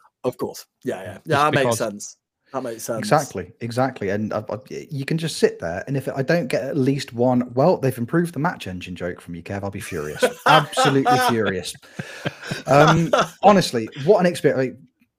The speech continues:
Speaker 3: that, Cal, thank you for sorting it, mate. It's, it's very, very kind of you. Thanks for
Speaker 1: I'm
Speaker 3: booking a
Speaker 1: excited.
Speaker 3: live podcast, um, which means I didn't have to. But look, all I wanna say is that the amount of effort that Callum is already putting in behind the scenes on this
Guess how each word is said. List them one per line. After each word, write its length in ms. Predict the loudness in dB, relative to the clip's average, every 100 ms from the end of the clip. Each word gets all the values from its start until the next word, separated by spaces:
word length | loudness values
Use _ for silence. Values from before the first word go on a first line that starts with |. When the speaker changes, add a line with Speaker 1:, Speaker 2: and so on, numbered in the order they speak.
| _
Speaker 3:
that, 240 | -10 -10 _
Cal, 240 | -10 -10 -6
thank 220 | -6 -6
you 60 | -14
for 80 |
sorting 440 | -8 -6 -6 -10 -12
it, 100 | -10
mate. 200 | -8 -6
It's, 200 | -6 -8
it's 160 | -8 -2
very, 220 | 2 4
very 180 | 2 -2
kind 320 | -4 -6 -8
of 80 | -10
you. 80 | -6
Thanks 220 | -6 -6
for 120 | -12
Speaker 1:
I'm 200 | -12 -8
Speaker 3:
booking 220 | -8 -8
a 20 | -8
Speaker 1:
excited. 100 | -8
Speaker 3:
live 260 | -8 -8
podcast, 560 | -6 -8 -4 -6 -6 -14 -8 -6
um, 240 | -4 -6 -10 -12
which 180 | -12 -8
means 100 | -6
I 120 | -4
didn't 320 | 0 -2 -2 -6
have 340 | -2 -2 -4
to. 260 | -8 -8 -10 -6
But 120 | -4
look, 160 | -4 -4
all 200 | 2 4
I 20 |
wanna 160 | 4 2
say 280 | 0 -2 -2
is 240 | -4 -4 -4
that 180 | -8 -4
the 60 |
amount 200 | -2 -2
of 80 | 0
effort 280 | -2 -2 -4
that 140 | -4
Callum 280 | -6 -6 -4
is 80 | 0
already 260 | 0 2 -2
putting 240 | -6 -8
in 80 | -8
behind 300 | -6 -6 -6
the 40 |
scenes 240 | -6 -6 -4
on 120 | -4
this 200 | -4